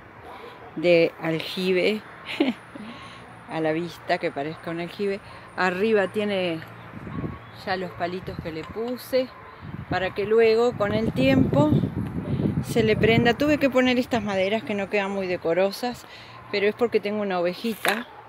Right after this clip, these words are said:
y había puesto las, las plantas en las esquinas y las ovejitas las empezó a comer,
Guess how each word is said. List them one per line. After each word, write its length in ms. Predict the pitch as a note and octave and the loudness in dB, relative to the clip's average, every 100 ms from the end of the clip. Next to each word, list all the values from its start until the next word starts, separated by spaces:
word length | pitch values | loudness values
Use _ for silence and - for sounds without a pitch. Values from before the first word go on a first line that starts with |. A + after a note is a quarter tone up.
| - - - | -20 -20 -2
y 80 | F#3+ | 2
había 220 | F#3+ G#3 | 4 4
puesto 320 | G3+ G#3 G#3 | 2 0 2
las, 600 | F#3+ E3+ D3+ - - - - - - - - - - | 4 4 2 -2 -12 -14 -18 -20 -20 -20 -20 -10 -4
las 140 | A3+ | 0
plantas 420 | C#4 C#4 C#4+ C4+ | 4 6 6 2
en 100 | A#3+ | 2
las 200 | G#3+ G3+ | 0 -2
esquinas 680 | G#3 - B3 B3 B3+ C4 - - - - - | -6 -4 0 2 2 -2 -8 -18 -20 -20 -10
y 160 | - G#3+ | 0 4
las 400 | G#3 F#3+ F#3 - | 4 4 2 -2
ovejitas 600 | - G#3 F#3+ - G#3 G3+ | -2 0 0 -2 0 2
las 200 | G3+ F3+ | 2 0
empezó 360 | F#3+ E3 F3 G3 | -4 -4 -4 -2
a 40 | |
comer, 360 | F#3 F#3+ A#3 G3+ | -2 0 0 0